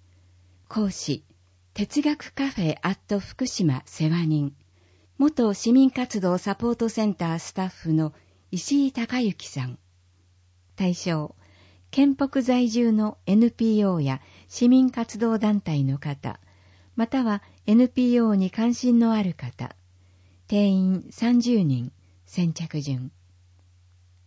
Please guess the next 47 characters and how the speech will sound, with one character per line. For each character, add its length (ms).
三、 440
プ 120
ロ 160
が 160
教 220
え 120
る 240
広 360
報 280
講 280
座、 240
無 140
料。 340
十 260
月 320
二 180
十 220
三 280
日 240
金 260
曜、 300
午 140
後 140
二 160
時 140
か 140
ら 140
四 200
時。 200
内 260
容、 300
広 280
報 240
誌 200
や 200
チ 160
ラ 120
シ 180
作 260
成 260
の 160
手 160
法 280
に 140
つ 180
い 100
て、 260